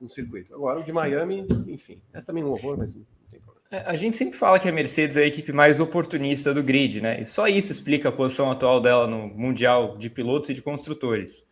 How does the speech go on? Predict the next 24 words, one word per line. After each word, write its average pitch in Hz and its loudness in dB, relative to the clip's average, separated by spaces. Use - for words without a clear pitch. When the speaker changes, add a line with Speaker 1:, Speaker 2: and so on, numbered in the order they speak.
Speaker 2:
Porque 156 -4
se - -2
a 190 2
gente 202 -2
for 233 6
analisar 180 6
os 160 0
resultados, 143 4
ela 143 6
tá 143 4
aí 147 6
porque 180 2
a 165 10
Red 143 4
Bull 147 -6
teve 131 -6
três 143 -4
quebras, 139 2
porque 160 -2
o 151 4
Sainz 131 0
teve 120 -6
dois 123 -4
abandonos, 156 -2